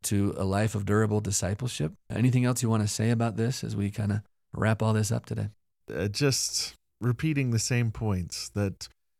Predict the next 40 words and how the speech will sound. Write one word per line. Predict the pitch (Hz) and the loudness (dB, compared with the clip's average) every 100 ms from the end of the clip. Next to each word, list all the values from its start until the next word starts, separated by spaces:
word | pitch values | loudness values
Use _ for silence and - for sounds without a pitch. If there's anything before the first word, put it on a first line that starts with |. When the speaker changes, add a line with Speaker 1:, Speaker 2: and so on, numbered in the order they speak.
| - | -6
Speaker 2:
when | 180 | -2
you | 180 | 0
come | 196 196 | 0 0
across | 202 170 147 - | 2 2 2 2
something | 139 127 123 117 101 | 0 0 2 0 2
that | 104 | 0
maybe | 101 113 107 101 | 2 0 0 -2
changes | - - 117 117 107 95 | -2 -2 0 0 -2 -2
your | 98 | -4
paradigm | 113 98 92 80 71 - | 0 0 0 -2 -4 -4
or | |
shifts | 95 - 104 - | -2 -2 -4 -2
you | 95 | -2
a | |
little | 85 87 | -2 -2
bit, | 85 92 - _ _ _ - | 0 -2 -2 _ _ _ 0
doesn't | 143 160 | 2 4
mean | 160 151 | 2 2
it | 139 | 4
has | 127 127 | 4 2
to | 123 | 0
destroy | 104 101 - - 113 107 | 0 0 0 0 4 4
everything | 92 95 95 90 | 2 0 0 0
that | 85 | 0
you | 82 | -2
believe. | 92 87 135 117 85 - - | -2 0 2 0 -2 -8 -8
You | 107 | -4
change | - 101 98 | 0 0 0
your | 101 | -2
assumptions, | 92 131 143 - 143 123 - - - - | 0 -2 -2 0 0 0 -2 -6 -10 -4
you | 107 | 2
move, | 107 135 143 | 4 4 4
and | 123 | 2
you're | 113 113 | 4 4
a | |
little | 110 131 | 4 0
bit | 120 113 | 2 0
mentally | 67 104 110 107 101 | 2 0 2 0 2
nimble. | 104 101 85 | 2 0 -2
Like, | 69 107 | 0 0